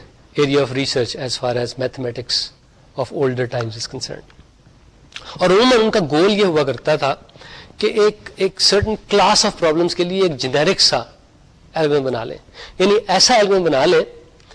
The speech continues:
کہ صرف آپ کو وہی اپلائی کرنا پڑے، آپ کو depending upon the situation اپنا الگوریدم چینج نہ کرنا پڑے۔ So they were looking for، یعنی پرانے وقتوں میں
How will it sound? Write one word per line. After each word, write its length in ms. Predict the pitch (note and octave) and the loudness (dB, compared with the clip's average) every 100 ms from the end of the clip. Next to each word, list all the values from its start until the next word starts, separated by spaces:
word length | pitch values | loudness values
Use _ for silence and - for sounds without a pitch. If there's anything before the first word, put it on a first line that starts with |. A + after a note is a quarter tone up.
| - _ | -20 _
کہ 100 | - A3 A3 - - - | 0 2 2 -2 -20 -12
صرف 340 | - A#3+ B3 | 0 0 2
آپ 240 | G#3+ G#3 - | 2 2 2
کو 120 | G#3+ | 2
وہی 220 | F#3+ G#3+ | 4 4
اپلائی 300 | G#3+ F#3 E3 | 2 2 2
کرنا 240 | D3+ C3+ C#3 | 2 0 0
پڑے، 260 | C3 A#2 - - - | 0 -2 -6 -14 -2
آپ 280 | D#3 D#3 - | -2 0 0
کو 80 | F#3+ F#3+ - - - - _ _ _ _ _ _ C#3 | 2 2 -4 -20 -20 -20 _ _ _ _ _ _ -4
depending 320 | D3+ F3+ G3 | 0 2 2
upon 200 | F#3+ F3+ | 2 2
the 80 | E3+ | 0
situation 720 | D3+ C#3+ D3+ D#3 E3 E3+ E3 E3+ - _ _ _ _ | -2 -4 0 2 2 2 0 -2 -16 _ _ _ _
اپنا 220 | D#3 D#3 E3+ | -6 -2 -2
الگوریدم 400 | D#3+ D3+ D#3 D#3 D3+ | 0 0 0 -2 -4
چینج 340 | - D#3 D3+ C#3 | -2 2 2 2
نہ 100 | C3+ | -2
کرنا 280 | B2 A#2+ B2 | -4 -8 -12
پڑے۔ 360 | B2+ - - - _ _ - - | -14 -16 -20 -20 _ _ -14 -6
So 160 | - F#3 - - - C3 | 0 0 -2 -12 -6 2
they 100 | G#3+ | 4
were 140 | A3 | 4
looking 240 | A3 A#3+ B3 - | 2 0 -2 0
for، 240 | C3+ C3 - - _ _ _ _ _ - | 0 0 -8 -20 _ _ _ _ _ -2
یعنی 220 | C#3+ C#3+ C#3 - - | 0 0 -4 -14 -8
پرانے 300 | D3+ D3 F#3 | 0 4 4
وقتوں 340 | E3+ C#3 - B2+ | 2 0 -2 -2
میں 200 | C3+ | -2